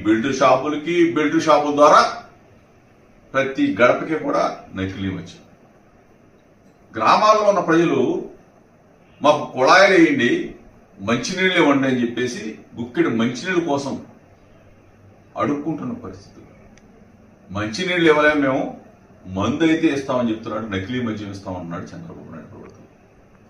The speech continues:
ఇంతగా దిగజారిపోయి చంద్రబాబు నాయుడు ప్రభుత్వం చేసే ఇటువంటి రోత ప్రక్రియ ప్రజలందరూ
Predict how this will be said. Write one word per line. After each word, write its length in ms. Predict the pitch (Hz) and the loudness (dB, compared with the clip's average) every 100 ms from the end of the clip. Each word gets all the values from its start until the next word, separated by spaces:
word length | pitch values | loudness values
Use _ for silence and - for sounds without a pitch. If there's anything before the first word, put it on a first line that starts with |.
| - | -18
ఇంతగా 360 | 98 139 135 | -10 -6 -6
దిగజారిపోయి 760 | 104 95 104 110 101 104 98 - - - - - - - - - - - _ _ | -6 -6 -6 -6 -6 -10 -12 -14 -18 -20 -20 -20 -20 -20 -20 -20 -20 -20 _ _
చంద్రబాబు 640 | - 98 113 110 113 107 | -10 -8 -6 0 0 0
నాయుడు 600 | 107 101 101 98 95 95 | -2 -2 -2 -2 -4 -6
ప్రభుత్వం 540 | 95 92 95 - 90 87 - | -8 -8 -8 -10 -12 -12 -12
చేసే 680 | 90 85 95 87 87 82 - - _ _ _ _ _ _ _ _ _ _ _ - - _ _ _ | -12 -12 -12 -12 -10 -12 -14 -20 _ _ _ _ _ _ _ _ _ _ _ -20 -20 _ _ _
ఇటువంటి 680 | 104 101 101 104 104 98 - - | -18 -12 -10 -10 -8 -8 -8 -8
రోత 440 | 110 175 208 196 | -2 0 2 0
ప్రక్రియ 320 | - - 110 87 | -4 -8 -10 -12
ప్రజలందరూ 600 | - 92 87 85 78 | -12 -12 -12 -14 -16